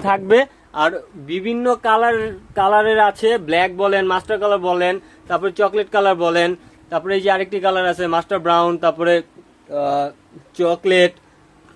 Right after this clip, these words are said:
এরকম হিউজ পরিমাণের প্রোডাক্ট আমাদের কাছে অ্যাভেলেবল আছে। এগুলো মাত্র আপনারা পেয়ে যাচ্ছেন এক হাজার টাকা। এই যে আরেকটা প্রোডাক্ট আমি আপনাকে দেখাই দিচ্ছি, এক্সপোর্ট সোল, সোল দ্বারা তৈরি, আর উপরেরটা কিন্তু হচ্ছে আপনার, আহ, ক্রোকোডাইলস, আহ, ক্রোকোডাইল ডাইস করা।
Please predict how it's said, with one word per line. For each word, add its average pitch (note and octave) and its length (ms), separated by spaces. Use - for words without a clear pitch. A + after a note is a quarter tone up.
এরকম G3+ 320
হিউজ A3 260
পরিমাণের A#3+ 440
প্রোডাক্ট A3 360
আমাদের G3+ 240
কাছে G#3 180
অ্যাভেলেবল F#3+ 360
আছে। F#3 200
এগুলো A#3 200
মাত্র A#3 260
আপনারা B3+ 260
পেয়ে B3+ 160
যাচ্ছেন B3+ 260
এক B3 120
হাজার A3 240
টাকা। C#3 200
এই F#3+ 80
যে G#3+ 80
আরেকটা A#3 420
প্রোডাক্ট A#3 380
আমি G#3+ 140
আপনাকে G#3 260
দেখাই G3+ 240
দিচ্ছি, G3+ 300
এক্সপোর্ট A#3 420
সোল, A#3+ 420
সোল G#3 180
দ্বারা A3+ 240
তৈরি, A#3+ 400
আর G#3 180
উপরেরটা A#3 500
কিন্তু A#3+ 280
হচ্ছে B3 220
আপনার, B3 280
আহ, D#3 240
ক্রোকোডাইলস, A3 800
আহ, D3 340
ক্রোকোডাইল A3 440
ডাইস F3+ 360
করা। G#3 380